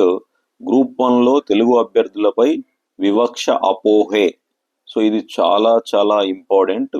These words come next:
వివక్ష అపోహన కాదా అనేది నేను క్లియర్గా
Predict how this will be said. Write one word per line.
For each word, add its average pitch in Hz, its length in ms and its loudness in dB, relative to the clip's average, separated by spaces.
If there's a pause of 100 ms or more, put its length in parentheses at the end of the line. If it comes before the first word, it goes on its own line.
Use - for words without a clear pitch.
(120)
వివక్ష 101 380 -2 (320)
అపోహన 107 460 0 (300)
కాదా 98 340 2 (160)
అనేది 92 380 -6 (880)
నేను 104 220 -2
క్లియర్గా 107 400 2